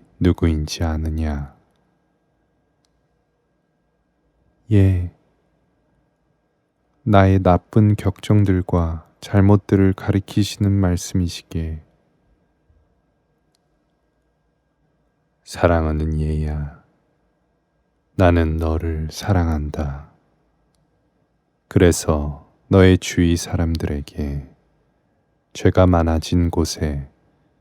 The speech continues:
내 은총도 넘치도록 풍부하다는 것을 보여주려고 한다. 거룩한 사람이 되고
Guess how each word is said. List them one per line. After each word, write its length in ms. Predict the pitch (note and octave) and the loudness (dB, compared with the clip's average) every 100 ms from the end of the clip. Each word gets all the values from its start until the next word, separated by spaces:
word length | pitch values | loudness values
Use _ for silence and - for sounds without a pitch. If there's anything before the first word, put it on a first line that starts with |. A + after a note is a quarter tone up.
| _ _ | _ _
내 180 | F#2+ E2+ | 2 2
은총도 800 | D#2+ D#2 - E2 D2 D2+ C#2 C#2+ | 2 -2 -4 -4 -2 -4 -6 -6
넘치도록 720 | D#2+ D#2+ E2 - F2 E2 E2 | -2 -2 -2 -2 0 0 -4
풍부하다는 760 | - F#2+ F2 F2 E2 D#2+ D#2 D#2 | -4 -2 0 0 -2 -2 -4 -4
것을 580 | D#2+ - - D2+ C#2 - _ _ _ _ _ _ | -4 -6 -6 -6 -8 -12 _ _ _ _ _ _
보여주려고 720 | - F2 D2+ - - D2+ E2 | 0 2 2 -2 -4 -4 -2
한다. 560 | D2+ D2 D2+ C#2+ C2+ - _ _ _ _ _ _ _ _ _ _ _ _ _ _ _ _ _ _ _ _ _ _ _ _ _ _ _ _ _ _ _ _ _ _ | -4 -4 -6 -8 -8 -16 _ _ _ _ _ _ _ _ _ _ _ _ _ _ _ _ _ _ _ _ _ _ _ _ _ _ _ _ _ _ _ _ _ _
거룩한 480 | - F2+ E2 - E2 | 2 2 2 -2 -4
사람이 500 | D2 - D#2 D2+ D#2 | -4 -6 -4 -4 -6
되고 640 | - D2+ - D#2 D2 D2 | -6 -8 -6 -8 -8 -12